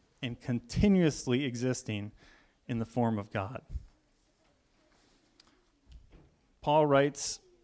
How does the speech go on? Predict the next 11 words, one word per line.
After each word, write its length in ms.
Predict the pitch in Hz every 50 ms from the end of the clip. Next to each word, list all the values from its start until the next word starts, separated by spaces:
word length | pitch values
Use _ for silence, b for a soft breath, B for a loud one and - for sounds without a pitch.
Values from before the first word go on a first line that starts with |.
| _ _
<clears throat> 60 | - 147 143 123 - - - - - - - - - - - b b b b b b b b b b b b b b b b b _ - - - - - - - - - - _ _ _
this 200 | - 139 143 135
to 100 | - -
continue 420 | 123 139 131 117 - 151 156 151 139
the 100 | 123 113
thought. 420 | - - - 113 101 95 - - _ - - - - - - - - _ _ _ _ _ _ _ _ _ - b b b b b b _
So 160 | - - 117
we 60 | 107
pick 260 | - - 135 123 -
up 160 | 131 117 - -
here. 340 | - 127 113 113 113 120